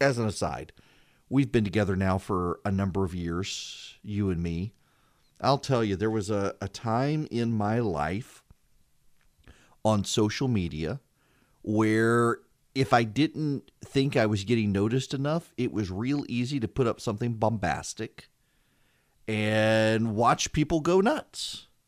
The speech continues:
Now, occasionally I still needle people on social media,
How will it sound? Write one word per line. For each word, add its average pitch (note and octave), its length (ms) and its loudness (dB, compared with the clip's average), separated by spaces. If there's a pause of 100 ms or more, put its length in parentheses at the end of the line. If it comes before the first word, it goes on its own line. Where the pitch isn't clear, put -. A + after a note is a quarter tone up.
(640)
Now, G#2+ 140 -2
occasionally G2+ 460 0
I D#2 60 -6
still F2 240 -6
needle E2 320 -4
people B1+ 340 -12
on - 140 -14
social E2+ 340 -6
media, D#2+ 420 -10